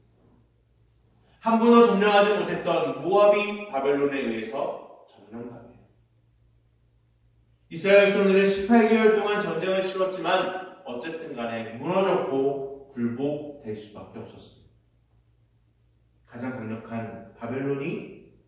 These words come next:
칠십 년 후에 무너진다는 이 에레미야의 예언은 그 당시에 누구도 믿지 않은 이야기였어요.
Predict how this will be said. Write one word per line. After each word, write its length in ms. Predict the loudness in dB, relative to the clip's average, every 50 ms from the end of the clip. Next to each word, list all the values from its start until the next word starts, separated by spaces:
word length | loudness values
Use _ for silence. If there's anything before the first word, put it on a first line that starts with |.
| _ _ _ _ _ _ _ _ _ _ _ _ _ _
칠십 420 | -14 -10 -10 -8 -8 -8 -6 -4
년 220 | -2 -2 -2 -2
후에 220 | -4 -4 -4 -6 -6
무너진다는 880 | -6 -8 -8 -8 -8 -8 -10 -10 -10 -10 -10 -10 -12 -14 -16 -18 -16 -12
이 200 | -8 -8 -6 -6
에레미야의 600 | -6 -6 -6 -6 -6 -6 -8 -8 -8 -8 -8 -8 -10
예언은 600 | -10 -10 -10 -8 -8 -8 -10 -12 -16 -18 -20 -20 _ _ _ _ _ _ _ _ _ _ _
그 120 | -10 -8
당시에 460 | -6 -6 -6 -6 -8 -6 -6 -6 -6
누구도 1040 | -6 -6 -6 -4 -2 0 4 6 6 6 4 2 -2 -6 -8 -10 -14 -18 -20 -20 -20 -18
믿지 840 | -18 -18 -18 -20 -16 -12 -8 -8 -8 -8 -10 -12 -14 -18 -20 -20 -20
않은 340 | -20 -20 -18 -18 -18 -18 -18
이야기였어요. 520 | -18 -18 -20 -20 -20 -20 -20 -20 _ _